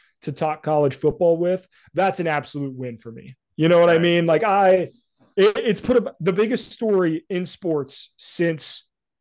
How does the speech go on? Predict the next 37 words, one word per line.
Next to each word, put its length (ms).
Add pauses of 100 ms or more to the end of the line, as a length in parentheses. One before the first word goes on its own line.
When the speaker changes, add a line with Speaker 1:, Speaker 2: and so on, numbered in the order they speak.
(140)
Speaker 1:
football 340
has 160
kicked 260
off 340 (300)
has 160
been 320
the 100
University 520
of 80
Colorado. 640 (160)
That 240
doesn't 240
Speaker 2:
Oh, 20
Speaker 1:
happen 240
Speaker 2:
yeah. 60
Speaker 1:
by 140
accident. 680
Like, 220
Speaker 2:
Oh, 20
yeah. 260 (540)
Speaker 1:
it's 160
a 40
great 420
thing 180
for 120
college 360
football 540
in 460 (460)
a 140
world 440
where, 180
like, 220 (100)
all 260
off 180
season 480
is, 140
like, 240